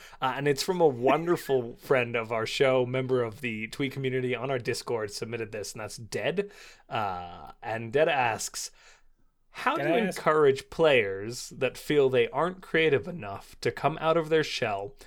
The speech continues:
Speaker 1: and really get into their character's roleplay?" And I really adore this question. Honestly, it's a great question. It's a beautiful question.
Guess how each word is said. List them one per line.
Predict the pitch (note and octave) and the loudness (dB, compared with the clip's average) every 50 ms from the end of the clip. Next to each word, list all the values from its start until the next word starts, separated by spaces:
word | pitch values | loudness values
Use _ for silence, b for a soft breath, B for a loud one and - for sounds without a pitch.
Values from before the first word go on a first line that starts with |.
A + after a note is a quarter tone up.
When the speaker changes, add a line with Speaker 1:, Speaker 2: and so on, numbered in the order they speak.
| B B B B | B B B B
Speaker 1:
and | B A#2 B2 | B -4 2
really | A#2+ C3+ C#3 D3 C3+ | 4 4 4 4 4
get | A#2+ C3+ B2+ A#2+ A#2+ | 2 2 2 2 2
into | A#2 A#2 A#2 | 0 -2 -4
their | A2+ G#2+ | -4 -4
character's | G2+ - - G#2+ G#2 G2+ - G#2+ G2 - | -8 -8 -8 -8 -8 -8 -10 -12 -14 -12
roleplay?" | D3+ F3+ E3 F3 F3+ - - - - - - - b b b b b b b b - | -14 -12 -12 -14 -14 -14 -14 -16 -16 -16 -18 -20 b b b b b b b b -2
And | C#3+ C3+ C#3 | -2 2 2
I | C#3 | 2
really | C3+ C3 D3 F3 F#3 F#3 F#3 F3+ F3+ | 2 4 6 6 6 6 4 0 -4
adore | - C#3 A#2 - - B2+ A2+ B2 C3 C3+ | -4 -6 -6 -6 -6 -4 0 4 4 6
this | C3+ C3+ C3+ | 6 4 2
question. | - - - A#2 A#2+ - - D3+ C#3 C3+ | 0 -4 -4 -4 -2 -2 -4 -4 -4 -4
Honestly, | A#2 A2 B2 B2+ - - B2+ | -4 -4 -6 -6 -4 -2 -4
it's | A2+ G#2+ - | -4 -4 -4
a | |
great | G#2 - - - A2+ A#2+ B2+ | -10 -10 -8 -6 -6 -4 -2
question. | - C#3+ C3+ C3 - A#2 | 0 0 0 0 0 -4
It's | G#2 | -4
a | G2 | -4
beautiful | G2 B2 B2+ A#2+ B2 | -2 -2 -2 0 0
question. | - C#3+ C3 C3 - C3+ C3+ | 2 2 2 2 0 -4 -4